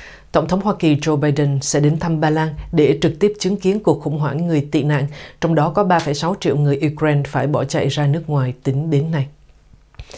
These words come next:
Trong nhiều tuần trước, các chiến tuyến gần Kiev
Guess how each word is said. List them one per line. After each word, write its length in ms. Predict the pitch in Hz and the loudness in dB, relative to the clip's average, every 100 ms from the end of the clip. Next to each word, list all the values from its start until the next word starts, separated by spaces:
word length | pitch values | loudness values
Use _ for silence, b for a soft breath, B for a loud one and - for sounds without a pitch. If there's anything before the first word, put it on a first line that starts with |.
| B B B | B B B
Trong 160 | 180 180 | 2 4
nhiều 180 | 165 | 2
tuần 260 | 151 156 139 | 2 2 0
trước, 260 | 156 226 - B B | 2 0 -2 B B
các 160 | 196 202 | -2 0
chiến 180 | - 190 | -4 -2
tuyến 280 | 190 175 220 | 0 0 0
gần 220 | 170 143 135 | 0 0 -2
Kiev 260 | 160 170 | 0 0